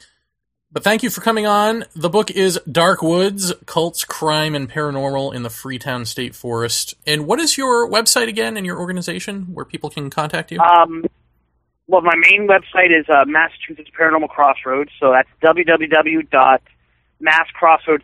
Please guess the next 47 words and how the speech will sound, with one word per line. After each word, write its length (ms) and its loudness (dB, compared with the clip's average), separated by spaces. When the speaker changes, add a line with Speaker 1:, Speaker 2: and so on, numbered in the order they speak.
Speaker 2:
dot 180 4
com, 480 2
and 360 2
through 180 0
there 260 6
you 200 2
can 280 -4
kind 240 2
of, 200 2
uh, 320 4
there's 140 -4
a 60 -4
link 240 0
to 40 -2
all 140 6
my 160 2
other 140 0
sites, 220 0
uh, 180 0
Spooky 320 -8
South 240 2
Coast, 240 2
the 40 -4
radio 320 2
show 480 2
I 100 0
work 260 -2
with, 220 4
uh, 160 2
Ghost 320 0
Village, 320 4
I'm 100 -2
the 60 -6
news 260 -2
editor, 540 2
uh, 240 2
for 80 -8
that 140 4
website, 600 0
as 80 -8
well 280 4
as 200 -2
some 140 -4
of 140 -10
my 140 -2
blogs 440 0
on, 320 -4